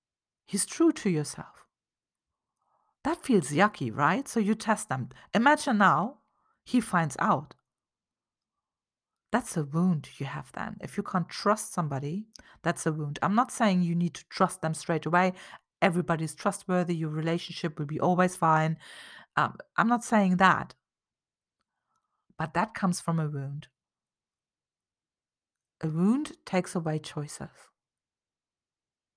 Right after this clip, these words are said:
And this is really important. That's how I work with my people. That's how I work with my women who come to me,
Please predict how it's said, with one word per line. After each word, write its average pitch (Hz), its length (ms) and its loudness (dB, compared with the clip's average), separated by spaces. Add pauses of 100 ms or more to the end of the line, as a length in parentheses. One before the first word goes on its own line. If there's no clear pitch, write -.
(2750)
And 196 120 4
this 247 200 2
is 196 160 2
really 214 320 2
important. 190 440 0
That's 147 260 -6 (220)
how - 360 0
I 202 100 6
work 175 260 0
with 190 120 -6
my 151 120 -4
people. - 520 -10 (600)
That's 175 180 -2
how 202 220 8
I - 20 8
work 170 240 4
with - 140 -6
my 151 100 -2
women 175 560 4
who 180 100 0
come 160 280 -4
to - 160 -4
me, 165 260 -2